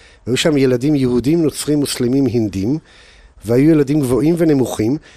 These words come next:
והוא... כל מה חו-, כל מה שהוא למד מזה, שזה, שהשונה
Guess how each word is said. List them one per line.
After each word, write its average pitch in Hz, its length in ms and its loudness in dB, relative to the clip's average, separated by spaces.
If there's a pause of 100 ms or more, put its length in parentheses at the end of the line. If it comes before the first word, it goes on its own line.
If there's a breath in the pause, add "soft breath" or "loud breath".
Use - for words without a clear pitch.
(340 soft breath)
והוא... 127 360 -2 (440)
כל 208 200 0
מה 247 80 0
חו-, 180 280 -4
כל 202 160 0
מה 254 100 2
שהוא 156 160 2
למד 113 280 -2
מזה, 233 180 -4 (640 soft breath)
שזה, 117 480 -4
שהשונה 131 580 -2